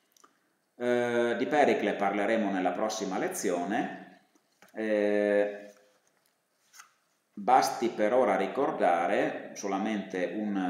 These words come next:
una cosa. Dunque la democrazia ateniese, facciamo quest'ultima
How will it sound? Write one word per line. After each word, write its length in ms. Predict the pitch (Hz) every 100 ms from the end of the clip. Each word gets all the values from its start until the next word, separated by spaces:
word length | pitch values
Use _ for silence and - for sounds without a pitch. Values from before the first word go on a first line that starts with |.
| 95
una 260 | 101 92
cosa. 460 | - 82 - - 117
Dunque 300 | 120 117 104
la 120 | 95
democrazia 640 | 107 110 113 113 104 - 98
ateniese, 920 | - 101 107 107 92 85 78 - -
facciamo 320 | 87 - 113
quest'ultima 920 | 107 95 - 110 113 98 85 - -